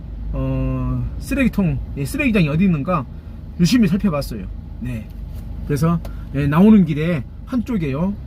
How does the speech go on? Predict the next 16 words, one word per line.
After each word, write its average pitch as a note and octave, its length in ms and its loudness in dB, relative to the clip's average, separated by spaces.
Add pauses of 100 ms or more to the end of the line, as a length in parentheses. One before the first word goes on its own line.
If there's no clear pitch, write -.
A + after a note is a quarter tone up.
(100)
예, C#3 380 0 (300)
분리수거하는 G3 540 6
데가 D#3 140 0
있더라고요. D3+ 500 -2 (420)
네, C3 160 -2 (100)
그래가지고 D3 460 0
제가, D3+ 400 2 (520)
어, B2 360 0 (580)
바로 D#3+ 160 4
차에 A3+ 180 2
대놓고 E3+ 560 4 (300)
그쪽에다 E3 380 2
다 D#3 160 2
풀어놓고 - 340 2
왔습니다. - 320 -2 (300)
네. - 60 -4